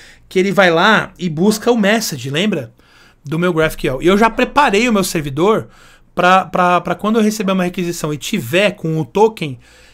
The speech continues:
ela, e tiver um json Web Token, ela vai tentar identificar quem é o usuário que tá no token. A gente, a gente fez isso lá, entendeu? Na outra aula. Isso já, já funcionava, não inventei nada agora. Tá? Eu só mudei o message, né?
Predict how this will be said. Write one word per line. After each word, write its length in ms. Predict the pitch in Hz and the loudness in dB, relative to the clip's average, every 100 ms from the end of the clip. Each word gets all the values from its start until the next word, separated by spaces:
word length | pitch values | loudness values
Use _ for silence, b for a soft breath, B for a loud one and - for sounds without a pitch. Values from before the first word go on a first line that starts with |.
| b | b
ela, 480 | 156 156 165 170 160 | -6 -2 0 0 0
e 80 | 151 | -6
tiver 340 | - 151 175 | -6 0 0
um 120 | 196 | 0
json 200 | 156 156 | -2 -2
Web 120 | 156 147 | -2 -4
Token, 280 | 208 214 | -8 -6
ela 140 | 208 214 | -4 -4
vai 120 | 208 | -4
tentar 180 | 214 220 | -6 -8
identificar 460 | 226 220 226 220 | -8 -8 -8 -8
quem 120 | 220 220 | -6 -4
é 40 | |
o 20 | |
usuário 240 | 214 220 214 | -2 -2 -4
que 40 | |
tá 60 | 233 | -8
no 60 | |
token. 400 | 254 208 185 139 b b - - - - | -8 -10 -10 -16 b b -18 -18 -18 -10
A 40 | |
gente, 320 | 131 147 170 139 | -8 -8 -10 -10
a 60 | 123 | -10
gente 240 | 139 160 | -8 -4
fez 220 | 226 208 | -2 -2
isso 260 | 170 208 254 | -2 -4 -6
lá, 320 | 190 165 175 _ | -6 -6 -8 _
entendeu? 300 | - 143 208 | -14 -8 -6
Na 100 | 208 | -4
outra 260 | 185 185 233 | -6 -6 -6
aula. 260 | 175 147 - - - | -6 -8 -14 -20 -18
Isso 120 | - | -10
já, 160 | 156 208 | -10 -10
já 80 | - | -14
funcionava, 600 | - 208 247 254 190 131 | -12 -10 -6 0 0 0
não 100 | 120 | -8
inventei 360 | 147 165 190 233 | -10 -10 -10 -8
nada 260 | 208 208 240 | -8 -8 -10
agora. 340 | 196 160 117 - - B B B B | -8 -8 -8 -14 -18 B B B B
Tá? 120 | - 156 | -10 -8
Eu 80 | |
só 120 | 156 165 | -4 -4
mudei 300 | 165 160 214 | -4 0 0
o 60 | |
message, 500 | 226 214 - 131 120 | 2 0 -2 -10 -10
né? 240 | 127 185 | -8 -8